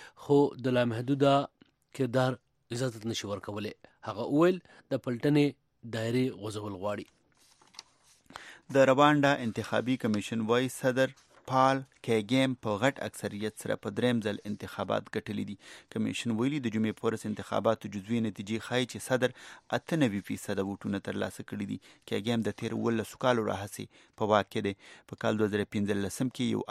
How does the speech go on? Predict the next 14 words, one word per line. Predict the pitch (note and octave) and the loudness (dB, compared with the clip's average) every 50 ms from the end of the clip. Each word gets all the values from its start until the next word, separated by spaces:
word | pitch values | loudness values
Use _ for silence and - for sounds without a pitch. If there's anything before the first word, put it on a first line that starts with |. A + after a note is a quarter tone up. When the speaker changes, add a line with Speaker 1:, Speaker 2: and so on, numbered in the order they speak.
| - | -2
Speaker 2:
آئیني | G#2 G#2 A2+ A#2 A#2 A2+ G#2+ G#2 | -2 0 0 0 0 0 -2 -4
ریفرنډم | G2+ - - - A2+ A2 G#2+ B2+ C3 B2 - | -6 -6 -6 -4 -2 2 2 2 2 2 -2
کې | - B2 A#2+ B2 - - G2 | -4 -4 -4 -4 -2 -2 -4
اته | G#2 - - - C#3+ C#3 C#3 C3+ - - | -4 -2 -2 0 2 2 2 0 -2 -4
فی-، | - A2 A2 A2 G#2+ - - F#2+ | -8 -6 -6 -6 -6 -6 -6 -8
اته | - - - F3 D3+ | -6 -4 -2 2 2
نوي | C3 G#2 G2 F#2 - | 2 0 0 -6 -8
فیصده | G#2+ F#2+ - - A2+ A#2 A2 G#2+ | -10 -12 -6 -2 0 0 2 2
ووټونه، | G#2+ G2 - - C3+ C3 B2 A2+ - - - - - - - - - - - A2+ A2+ A2 - _ - - | 0 -4 -2 2 2 4 4 2 0 -6 -20 -20 -20 -20 -20 -16 -14 -8 -2 0 0 0 0 _ -6 -4
فیصده | A#2 - - D#3 C3+ B2+ A2 | -4 -2 2 6 6 6 6
ووټرانو | G#2+ G#2 - - A#2 A2 G#2+ G#2+ G#2 G#2+ | 6 4 0 2 2 2 2 4 4 6
رایه | B2+ C#3 C3 G#2 G2+ | 6 6 6 6 2
ورکړې | F#2+ - - G#2+ G#2 G2 | 0 -2 -2 -2 0 0
وه | G2+ G2+ | 0 0